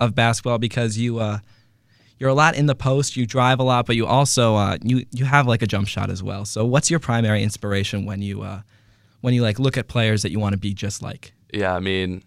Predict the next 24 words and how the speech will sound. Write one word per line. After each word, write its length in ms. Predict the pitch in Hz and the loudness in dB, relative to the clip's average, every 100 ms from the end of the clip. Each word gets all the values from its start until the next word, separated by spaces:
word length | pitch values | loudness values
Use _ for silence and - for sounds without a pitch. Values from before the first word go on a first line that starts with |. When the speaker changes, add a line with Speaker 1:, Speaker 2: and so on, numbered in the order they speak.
| _ _ - | _ _ -10
Speaker 2:
today 500 | - 101 101 101 101 | 0 4 6 4 2
in 140 | 101 | 0
this 120 | 98 - | -2 0
day 160 | 101 | -2
of 120 | 92 | 0
age, 220 | 92 92 90 | 0 0 -2
there's 100 | 92 | -4
a 60 | |
lot 180 | 92 92 | 0 0
of 80 | 92 | 0
players 360 | - 95 92 90 | -2 -2 -2 -4
that 100 | 90 | -8
can 260 | 90 87 - | -10 -10 -12
play 200 | - 98 | -4 -4
both 240 | 95 92 - | 0 -4 -4
inside 360 | 92 92 92 | -6 0 0
and 120 | 90 | 0
outside. 560 | 87 90 - 92 92 87 _ 98 | -4 -6 -2 0 0 -4 _ 2
Obviously, 420 | 95 98 - 98 | 4 2 -4 -4
I'm 140 | 92 | -2
a 40 | 92 | -4
little 220 | 95 90 | -4 -4
undersized, 760 | 90 87 - 87 90 90 90 92 | -4 -8 -6 -4 -2 -2 -4 -4
but 340 | 90 87 | -2 -2